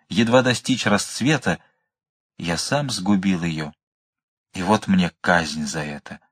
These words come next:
У победителя в душе бушует ад. Да, совесть всё же есть, и жжёт она, как яд.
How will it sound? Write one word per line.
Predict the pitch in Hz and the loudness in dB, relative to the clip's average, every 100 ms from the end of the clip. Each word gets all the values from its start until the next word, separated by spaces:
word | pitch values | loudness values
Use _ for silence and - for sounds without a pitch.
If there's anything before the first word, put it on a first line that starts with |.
| _ _ _ _ | _ _ _ _
У | 104 | 0
победителя | 101 110 101 95 180 175 147 135 | 4 6 6 6 4 4 2 2
в | 101 | 2
душе | 117 - 139 | -2 0 0
бушует | 117 92 - 131 127 113 - - - - | 2 0 -2 0 2 2 -2 -16 -12 -4
ад. | 85 76 - - _ _ _ _ _ _ _ _ - | -2 -4 -10 -20 _ _ _ _ _ _ _ _ -18
Да, | - 165 87 85 | -10 -2 -2 -2
совесть | - - 117 127 127 | -6 0 2 0 -6
всё | - - 113 | -8 -2 0
же | 110 | 0
есть, | 113 92 90 - - _ - | -2 -2 -4 -6 -14 _ -2
и | 110 | 0
жжёт | 104 87 78 117 131 | 2 0 2 4 4
она, | 127 123 | 2 2
как | 113 113 - - | 2 0 -2 -4
яд. | 87 92 - - | 0 0 -2 -16